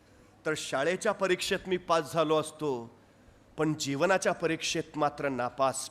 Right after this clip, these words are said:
ठरलो असतो. त्यामुळे कुणी काहीही सांगू द्या, कुणी काहीही सल्ले देऊ द्या, ठाम राहा.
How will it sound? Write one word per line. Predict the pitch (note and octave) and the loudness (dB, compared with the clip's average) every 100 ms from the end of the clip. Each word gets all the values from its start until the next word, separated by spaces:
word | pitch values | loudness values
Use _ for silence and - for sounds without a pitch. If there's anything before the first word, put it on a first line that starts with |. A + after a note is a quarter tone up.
| - | -10
ठरलो | A2+ A#2 G#2 | -8 -6 -8
असतो. | - - - - - _ - - - - - - - - - - | -10 -18 -20 -20 -20 _ -20 -20 -20 -20 -20 -20 -20 -20 -20 0
त्यामुळे | F#3 B3 | 4 4
कुणी | B3 B3+ D4 | 2 0 2
काहीही | - B3 D4 D4+ | 2 4 4 4
सांगू | C#4 B3 G#3 | 4 2 -2
द्या, | C#3 - - - - - - | -6 -8 -14 -14 -16 -16 -6
कुणी | A#3 C#4 | -2 0
काहीही | C4+ G#3+ D4 D4 | 4 4 4 4
सल्ले | D4 C#4 C4+ | 6 6 6
देऊ | G#3+ F3+ | 4 -2
द्या, | C3+ A2+ - - - - - | -6 -10 -16 -20 -20 -8 4
ठाम | G3 F#3+ | 4 6
राहा. | D#3+ | 2